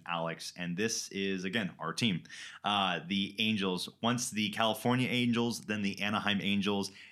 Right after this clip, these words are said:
and then the Los Angeles Angels of Anaheim, and now the Los Angeles Angels.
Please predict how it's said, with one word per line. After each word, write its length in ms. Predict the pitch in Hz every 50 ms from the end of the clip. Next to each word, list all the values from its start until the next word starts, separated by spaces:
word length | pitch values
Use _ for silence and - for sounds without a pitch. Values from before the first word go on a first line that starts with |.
| - _ _ 98
and 120 | 98 95
then 140 | 98 98 95
the 100 | 92 92
Los 300 | 90 92 90 - - 98
Angeles 380 | 92 92 90 98 95 90 - -
Angels 300 | 92 92 90 92 87 87
of 100 | 85 95
Anaheim, 460 | 104 107 104 101 104 107 104 101 95
and 120 | 69 87
now 180 | 85 90 92 92
the 100 | 87 87
Los 340 | 80 82 85 82 - - 87
Angeles 300 | 87 87 87 87 85 - -
Angels. 420 | 87 85 82 85 85 82 82